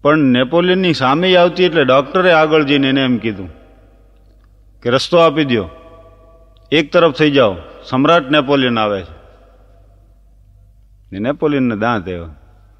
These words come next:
ઈ કે, "નાટ-, ઈ નાટક જીવનનું પૂરું થઈ ગયું ડોક્ટર, હવે આ બીજું શરૂ થયું.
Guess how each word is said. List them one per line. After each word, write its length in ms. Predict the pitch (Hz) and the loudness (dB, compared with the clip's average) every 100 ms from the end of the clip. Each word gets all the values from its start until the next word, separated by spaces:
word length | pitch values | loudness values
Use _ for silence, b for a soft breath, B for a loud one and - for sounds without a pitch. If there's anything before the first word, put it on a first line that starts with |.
| _ _ _ _ _ _ _ _ | _ _ _ _ _ _ _ _
ઈ 120 | 139 143 | -4 0
કે, 120 | 156 | 2
"નાટ-, 1040 | 127 143 - - - - 165 143 131 160 | 2 0 -2 -20 -20 -20 -20 -20 -14 -4
ઈ 140 | 185 | -2
નાટક 320 | 180 170 160 175 | 2 0 2 -2
જીવનનું 580 | 139 156 170 175 151 | 0 0 2 2 0
પૂરું 240 | 131 165 147 | 2 2 2
થઈ 180 | 131 113 | 0 -2
ગયું 160 | 113 | 0
ડોક્ટર, 340 | 113 120 160 151 - - - _ _ _ _ _ _ _ _ _ _ _ _ _ _ | -2 0 -2 -4 -10 -20 -20 _ _ _ _ _ _ _ _ _ _ _ _ _ _
હવે 180 | 110 139 | 0 2
આ 100 | 135 | 2
બીજું 320 | 120 143 147 | 0 -2 -2
શરૂ 240 | 113 104 101 | -2 -4 -6
થયું. 200 | 92 | -8